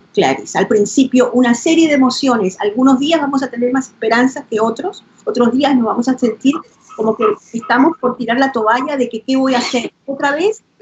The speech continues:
pero tenemos que aceptar que esas emociones son reales y son apropiadas,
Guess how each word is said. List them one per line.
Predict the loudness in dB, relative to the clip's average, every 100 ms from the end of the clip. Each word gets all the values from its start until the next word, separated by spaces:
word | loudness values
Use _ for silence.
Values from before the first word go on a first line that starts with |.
| -20 _
pero | -8 -8
tenemos | -6 -2 0 0 0
que | -2 -2
aceptar | -2 -4 -6 -6 -2 -2 -2
que | -4
esas | -2
emociones | -4 -4 0 0 0
son | -6
reales | -6 -4 0 0 -2 -6 -14 _ _ -6
y | -4
son | 0 2
apropiadas, | 2 0 -6 -2 2 2 0 -4 -12 -20